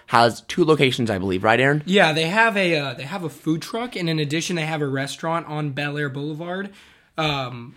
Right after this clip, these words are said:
Speaker 2: which is a great part in an area called Gulfton that also has a bunch of other Mexican restaurants, which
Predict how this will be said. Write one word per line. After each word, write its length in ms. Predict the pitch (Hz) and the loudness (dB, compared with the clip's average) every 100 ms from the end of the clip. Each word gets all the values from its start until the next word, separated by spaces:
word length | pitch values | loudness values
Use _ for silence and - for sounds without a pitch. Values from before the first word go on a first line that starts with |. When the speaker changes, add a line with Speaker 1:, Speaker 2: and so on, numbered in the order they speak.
| 190 | -6
Speaker 2:
which 220 | 156 - | -4 -2
is 240 | 160 143 143 | -2 0 -2
a 180 | 139 | -4
great 480 | 135 - - 165 160 | -6 -8 -4 -2 -4
part 340 | 156 151 165 165 | -6 -4 -4 -4
in 320 | 156 139 131 | -6 -6 -8
an 160 | 143 135 | -8 -6
area 280 | 143 143 139 | -4 -4 -4
called 240 | 147 135 | -6 -8
Gulfton 400 | 143 139 135 170 | -6 -8 -6 -6
that 120 | 151 131 | -4 -4
also 260 | 135 - | -6 -6
has 60 | 135 | -8
a 60 | |
bunch 200 | 131 135 | -6 -8
of 80 | 135 | -6
other 180 | 135 143 | -6 -4
Mexican 420 | 147 147 156 156 | -6 -6 -6 -6
restaurants, 560 | 156 156 - 170 165 - | -6 -8 -8 -8 -8 -10
which 140 | 131 | -12